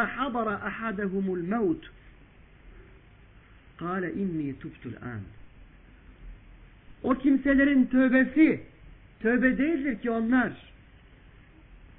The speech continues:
günahlar işledikleri zaman tövbe etmezler. Ölüm yaklaş-,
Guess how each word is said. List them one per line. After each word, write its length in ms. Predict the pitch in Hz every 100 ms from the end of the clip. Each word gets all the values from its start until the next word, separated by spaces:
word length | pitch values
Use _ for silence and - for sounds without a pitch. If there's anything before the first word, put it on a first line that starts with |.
| - - - - - - - - - 131
günahlar 600 | 156 202 190 165 220 208
işledikleri 760 | 185 - 190 175 - 185 247
zaman 360 | 190 190 151 113 107 - - - - - - - - - - - - - - - - - - - - - - - - - - -
tövbe 240 | 170 165 180
etmezler. 600 | 170 165 165 139 208 254 - - - - - - - - - - _ - -
Ölüm 300 | 165 220 233
yaklaş-, 460 | 196 208 202 214 -